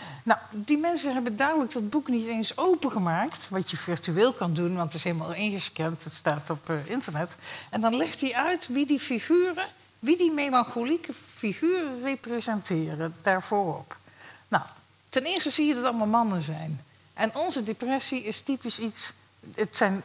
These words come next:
v-, het is vrouwelijk leed wat grotendeels in termen van depressie wordt geformuleerd. Dus het, eh, de meeste depressiebehandelingen gaan naar vrouwen. Dit zijn allemaal mannen.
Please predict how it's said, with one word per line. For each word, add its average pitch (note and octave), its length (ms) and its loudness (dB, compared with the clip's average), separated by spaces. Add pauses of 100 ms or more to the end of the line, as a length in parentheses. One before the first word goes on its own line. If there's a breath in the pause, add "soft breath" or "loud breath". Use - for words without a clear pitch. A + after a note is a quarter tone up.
v-, - 220 -8 (240)
het - 200 -6
is F3 80 -6
vrouwelijk D#4 800 4
leed A#3+ 360 0
wat G#3+ 200 -2
grotendeels G3 640 0
in F#3+ 100 -2
termen F#3 360 -6
van F3+ 160 -4
depressie E3+ 480 -4
wordt D3 200 -8
geformuleerd. D3+ 800 -4 (480 loud breath)
Dus F#3+ 100 2
het, F#3 200 0
eh, F3+ 140 2
de F3 60 -4
meeste A3 440 2
depressiebehandelingen F#3+ 1040 -4
gaan D#3+ 200 -4
naar D#3 140 -8
vrouwen. D#3+ 440 -8
Dit B3+ 180 -6
zijn A3 140 -6
allemaal G3 180 -4 (200)
mannen. D#3 220 -6